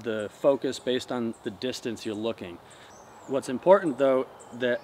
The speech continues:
a lot of folks don't pay attention to is the diopter, or the right eye focus wheel. And this is gonna make it so that the binoculars are adjusted to your personal eyesight and comfortability.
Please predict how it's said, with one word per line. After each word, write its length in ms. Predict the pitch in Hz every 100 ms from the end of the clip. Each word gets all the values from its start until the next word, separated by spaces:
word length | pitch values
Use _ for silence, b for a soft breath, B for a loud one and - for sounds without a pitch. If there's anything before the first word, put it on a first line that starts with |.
| -
a 60 | 110
lot 200 | 127 143
of 60 | 147
folks 380 | 143 131 -
don't 340 | - 135 131 -
pay 140 | 127
attention 480 | 113 - 117 113 113
to 240 | - 117
is 100 | 110
the 140 | - 104
diopter, 720 | 110 101 104 127 - 151 160 - 117
or 100 | 110
the 100 | 98
right 280 | 107 117
eye 160 | 127 120
focus 480 | - 127 120 139 -
wheel. 260 | 147 156 - B B B -
And 380 | 131 131 131 127 -
this 240 | 120 156
is 120 | 160 139
gonna 220 | 143 127
make 280 | 123 131 135
it 100 | 113
so 220 | 135 123
that 180 | 117 117 120
the 80 |
binoculars 800 | 110 107 123 143 139 135 131 120
are 140 | 110 117
adjusted 540 | 101 117 120 - 117
to 100 | -
your 240 | 107 123 127
personal 480 | 127 120 - 113 95
eyesight 480 | 107 127 - 156 156
and 160 | 117 113
comfortability. 720 | 120 - 101 107 98 87